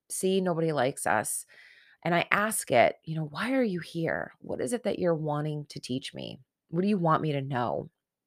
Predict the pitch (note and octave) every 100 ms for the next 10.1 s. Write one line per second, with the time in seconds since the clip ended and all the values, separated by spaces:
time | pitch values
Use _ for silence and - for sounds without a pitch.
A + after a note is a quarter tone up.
0 | _ _ _ D3+ D#3 D3+ F#3+ G#3+ G#3+ E3+
1 | - - A#2+ G#2 D2 - _ _ _ _
2 | _ _ _ _ _ _ _ _ _ _
3 | _ _ _ _ _ _ _ _ _ _
4 | _ _ _ _ _ - A3 - B3 -
5 | - A3+ A3+ - - A#3 A3+ F#3+ - F#3
6 | F#3 F3+ - F#3 - - F3+ - D#3 D3+
7 | D3 C#3+ C3 C3 - - - _ _ _
8 | _ - G#3 F#3+ - G3+ F#3 F#3 - F3
9 | E3+ - D3+ D3 D3 C#3+ B1+ - - -